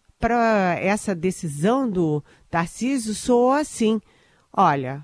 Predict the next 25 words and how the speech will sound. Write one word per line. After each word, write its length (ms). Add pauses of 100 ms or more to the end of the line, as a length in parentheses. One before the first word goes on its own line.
(100)
o, 180
o 360
policial 760
liga 340
a 40
câmera 440
quando 280
ele 180
tiver 280
tudo 340
numa 260
boa, 520 (460)
né? 360
E 140
desliga 600
a 40
câmera 540
quando 340
for, 340
quando 260
for 140
fazer 240
alguma 300
coisa 280
errada. 540